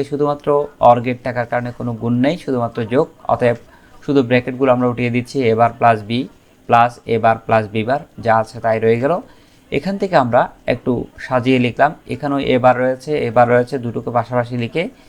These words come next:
বি প্লাস বি বারকে এখানে পাশাপাশি লিখেছি। এই জায়গা থেকে আমরা, আমরা একটু আগে দেখেছিলাম এ বার প্লাস এ বার equal to এ বার হয়, তাই দুটো এ বার থেকে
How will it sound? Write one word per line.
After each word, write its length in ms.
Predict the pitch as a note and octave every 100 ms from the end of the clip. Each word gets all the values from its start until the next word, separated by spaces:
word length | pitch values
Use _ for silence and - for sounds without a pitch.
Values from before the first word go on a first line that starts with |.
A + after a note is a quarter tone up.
| _ _ -
বি 80 | C3+ C#3+
প্লাস 180 | C#3+ C3+
বি 60 | B2 A#2
বারকে 220 | B2 B2 B2+
এখানে 180 | B2 A#2+
পাশাপাশি 400 | A#2+ A#2 A2+ - C#4 - _ -
লিখেছি। 380 | F#2 G2 - - - - _ _ _ _ _ -
এই 60 | C#3
জায়গা 180 | D3+ E3+
থেকে 120 | G3+ F3
আমরা, 180 | D3 D#3 - _ _ _ _ -
আমরা 200 | B2+ C3+
একটু 120 | C3+ C#3
আগে 100 | B2+ B2+
দেখেছিলাম 380 | A#2+ C3 C3 C3+ C3+ -
এ 20 | A#2+
বার 140 | B2 B2
প্লাস 180 | B2 B2 A#2
এ 20 |
বার 120 | A2+ A2+
equal 180 | A2 A#2
to 60 | A2 A2+
এ 20 | G#2
বার 100 | G#2+ A#2+
হয়, 140 | D#3+ D#3
তাই 120 | B2 A#2
দুটো 140 | A#2 C3
এ 20 | A#2+
বার 120 | A#2 -
থেকে 140 | B2